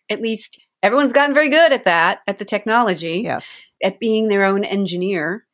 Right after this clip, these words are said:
Speaker 1: even though we all grumble about it.
Speaker 2: Right, I know.
Speaker 1: <laughs> And for your listeners,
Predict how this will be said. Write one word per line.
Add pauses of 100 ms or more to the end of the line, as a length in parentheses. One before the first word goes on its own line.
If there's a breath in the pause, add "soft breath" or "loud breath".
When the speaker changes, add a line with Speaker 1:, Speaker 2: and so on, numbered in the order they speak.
(400 loud breath)
Speaker 1:
even
though
we
all
grumble
about
it.
Speaker 2:
Right,
I
know.
Speaker 1:
<laughs> (500 loud breath)
And
for
your
listeners,